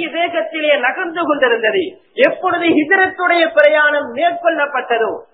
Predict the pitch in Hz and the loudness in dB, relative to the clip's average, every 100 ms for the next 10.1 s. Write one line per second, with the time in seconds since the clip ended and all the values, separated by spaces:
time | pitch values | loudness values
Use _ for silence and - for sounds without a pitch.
0 | - 208 330 330 330 320 262 262 254 208 | -2 0 2 0 -4 -6 -6 0 2 2
1 | 151 - - _ - 196 254 302 277 226 | -2 -12 -20 _ -14 -8 -2 0 0 -2
2 | 359 359 330 330 311 294 269 269 262 233 | -4 0 2 2 2 0 -4 -4 -2 0
3 | 247 294 294 277 269 - 254 339 339 262 | 0 0 -2 -4 -6 0 2 2 2 0
4 | 233 220 196 - 156 123 _ _ _ _ | -2 -4 -8 -8 -10 -10 _ _ _ _
5 | _ _ _ _ _ _ _ _ 214 294 | _ _ _ _ _ _ _ _ -4 -2
6 | 330 285 233 214 202 180 - - _ - | 0 0 0 -2 -4 -6 -8 -18 _ 0
7 | 240 302 311 262 240 302 311 277 330 330 | 2 2 2 0 0 0 -4 0 2 2
8 | 302 254 262 - - _ _ _ 214 330 | 0 0 -2 -4 -14 _ _ _ -4 -2
9 | 339 311 311 277 262 269 277 330 330 320 | 0 0 0 -2 -2 -4 0 0 0 0